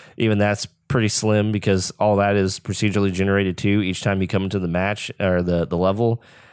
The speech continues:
And man, dude, it is so hard. We haven't beat the first level. That's how hard it is. And then Brett came in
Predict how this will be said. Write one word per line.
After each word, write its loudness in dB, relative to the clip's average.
And -4
man, 0
dude, 0
it 2
is 0
so 0
hard. 0
We 2
haven't 0
beat -4
the -6
first 0
level. -2
That's -6
how -2
hard -2
it -8
is. -10
And -2
then -4
Brett 0
came 0
in 0